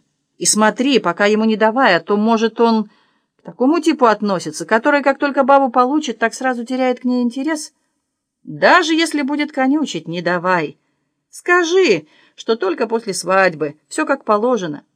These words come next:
Ты девушка очень строгих правил. А потом ему так дашь, чтоб у него рассудок помутился, и он поставил подпись под любой бумагой, которую ты ему подсунешь.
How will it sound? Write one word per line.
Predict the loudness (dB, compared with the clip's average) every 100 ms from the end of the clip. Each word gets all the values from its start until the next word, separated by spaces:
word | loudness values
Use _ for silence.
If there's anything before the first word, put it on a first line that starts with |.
| _ _ _ _ -8
Ты | -4
девушка | 0 2 2 0 0
очень | 0 -2 -6
строгих | 0 -2 -2 -8
правил. | 0 2 2 -4 -12 _ _ _ _ _ -2
А | 0
потом | 2 2 4 2
ему | 2 2 2 2 -2 _ _ _
так | -4 -4 -2
дашь, | -2 -2 -4 -14 _ _ _
чтоб | -4 -2 2
у |
него | 4 4
рассудок | 2 0 -6 -6 -4
помутился, | -4 -6 -6 -6 -4 -4 -8 -10 -2
и | 2
он | 2
поставил | 2 0 0 2 0
подпись | -2 -4 -4 -6 -8 _ _ _
под | -8
любой | -4 0 2 4
бумагой, | 4 4 2 0
которую | -8 -8 -6 -6
ты | -4 -4
ему | -4 -2
подсунешь. | -4 -4 -6 -6 -8 -12